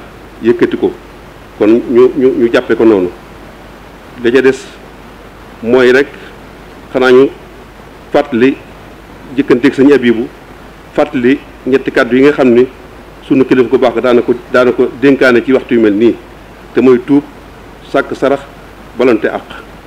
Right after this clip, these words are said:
Xam naa tas gi moom dañ koy bàyyi Sëñ Abibu, dina ko, dina ko gën a leeral, ndax ñett, day ñetti baat yoo xam ne bii dafa, dafa, dafa boole àdduna ak àllaaxira. Ndax tuub sa digg ak Yàlla la.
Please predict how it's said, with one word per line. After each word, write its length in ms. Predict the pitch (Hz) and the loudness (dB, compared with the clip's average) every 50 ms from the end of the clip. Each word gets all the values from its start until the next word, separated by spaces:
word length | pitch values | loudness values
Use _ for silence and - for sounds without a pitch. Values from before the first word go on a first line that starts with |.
| - - - | -20 -18 -12
Xam 120 | - 110 120 | -8 -4 -2
naa 120 | 123 120 | -2 -2
tas 220 | - - 143 - - | -2 -2 -4 -4 -2
gi 80 | 127 123 | -2 0
moom 200 | 127 127 - - - - - - - - - - - - - - - | 2 2 0 -2 -4 -12 -20 -20 -20 -20 -20 -20 -20 -20 -14 -6 -2
dañ 120 | 117 131 123 | -2 0 2
koy 120 | 131 123 | 2 0
bàyyi 240 | 123 127 123 120 117 | 2 2 2 2 2
Sëñ 180 | 120 123 123 | 0 0 0
Abibu, 180 | 117 113 107 98 101 | 0 0 -2 -4 -4
dina 140 | 139 131 120 | -4 -4 -4
ko, 100 | - 117 | -4 -2
dina 220 | 117 120 127 123 113 | -2 0 0 0 0
ko 60 | - - | -2 -2
gën 120 | 123 123 | 0 0
a 40 | 120 | 0
leeral, 340 | 117 123 120 113 113 135 160 - - - - - - - - 113 | 2 2 2 0 0 -2 -4 -8 -14 -20 -20 -20 -20 -14 -8 -6
ndax 160 | 110 120 113 | -6 -2 0
ñett, 180 | 120 143 - - | 0 0 0 2
day 120 | 139 139 | 2 2
ñetti 240 | 139 160 160 - 151 | 2 2 2 2 0
baat 180 | 151 147 143 - | 0 0 2 2
yoo 120 | 135 123 | 0 2
xam 120 | 123 120 | 2 0
ne 60 | 117 110 | 0 0
bii 100 | 113 113 | 0 -2
dafa, 200 | 127 - 139 123 123 127 | -2 -2 -4 -4 -4 -4
dafa, 180 | 127 120 131 120 | -6 -4 -4 -2
dafa 200 | 123 120 131 123 | -4 -2 -4 -2
boole 280 | 117 127 135 135 135 139 - | 0 2 2 2 2 2 0
àdduna 240 | - 117 120 123 123 | -2 -4 -2 -2 -2
ak 100 | - 127 | -2 -2
àllaaxira. 380 | 120 117 113 - 110 95 90 - - - - - - - - - - - - | -2 -2 -2 -4 -6 -8 -10 -12 -16 -20 -20 -20 -20 -20 -20 -20 -20 -16 -12
Ndax 120 | - 110 - - - | -12 -12 -12 -8 -2
tuub 200 | 160 156 147 - - - - - - - - - - - - | 2 2 2 2 -2 -10 -20 -20 -20 -20 -20 -20 -20 -20 -10
sa 120 | - - 127 | -6 -6 -4
digg 160 | 127 127 127 | -2 0 0
ak 120 | 120 110 | 0 2
Yàlla 220 | 131 123 117 110 98 | 2 0 0 0 -2
la. 140 | 95 87 | -4 -6